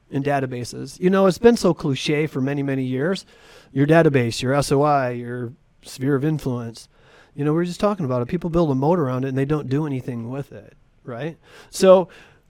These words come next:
again, why did we wanna tell you about the four industrial re-, revolutions? So you can really understand the importance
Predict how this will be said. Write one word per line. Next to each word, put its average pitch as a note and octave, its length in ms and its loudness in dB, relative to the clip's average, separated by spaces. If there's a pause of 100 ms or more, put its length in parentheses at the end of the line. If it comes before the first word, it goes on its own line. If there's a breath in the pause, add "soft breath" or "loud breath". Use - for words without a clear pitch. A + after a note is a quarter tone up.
(180)
again, E3+ 340 2
why D#3 160 4
did A#3 140 0
we B3 80 0
wanna A3 260 0
tell F3+ 260 0
you F#3+ 120 -2
about F#3 200 2
the D#3+ 100 -4
four D#3+ 280 2
industrial E3 440 0
re-, D3+ 260 0
revolutions? D3+ 800 0
So A3 100 -2
you A3 160 -2
can G#3 180 -2
really B3 260 -2
understand G3 580 -2
the E3+ 80 0
importance D#3 680 -6